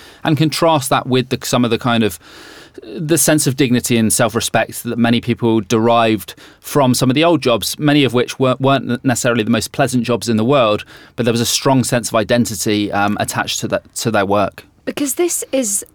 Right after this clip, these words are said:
Speaker 2: a, a topic that is very much in vogue at the moment, talking about, and, and rightly so, because it's a very important issue,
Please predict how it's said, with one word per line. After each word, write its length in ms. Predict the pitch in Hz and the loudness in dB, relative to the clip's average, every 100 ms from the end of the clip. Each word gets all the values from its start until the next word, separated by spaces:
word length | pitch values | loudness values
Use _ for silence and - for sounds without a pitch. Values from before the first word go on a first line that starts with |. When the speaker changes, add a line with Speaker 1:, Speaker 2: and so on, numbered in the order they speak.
| _ | _
Speaker 2:
a, 120 | - | -6
a 100 | - | -6
topic 460 | 196 - 202 190 113 | -6 -8 -8 -8 -6
that 200 | 175 - _ | -8 -8 _
is 200 | 196 170 | -8 -8
very 240 | 175 214 208 | -4 -2 -2
much 280 | 190 - | -4 -4
in 140 | 196 175 | -6 -4
vogue 280 | 185 180 - | 0 0 -2
at 120 | - | -6
the 40 | |
moment, 480 | 160 165 160 123 - | -4 -4 -4 -6 -8
talking 480 | - 175 - 165 160 | -8 -8 -6 -6 -6
about, 380 | 147 156 151 156 214 - | -6 -6 -6 -6 -12 -10
and, 340 | 214 202 214 | -4 -2 -2
and 200 | - 214 | -2 -4
rightly 320 | 208 247 - 190 | 0 0 0 -2
so, 180 | - | -4
because 300 | 175 165 175 | -6 -6 -8
it's 120 | 156 - | -8 -6
a 40 | |
very 200 | 185 185 | -2 -2
important 440 | 175 170 151 175 | -2 -6 -8 -8
issue, 280 | - - 131 | -8 -6 -8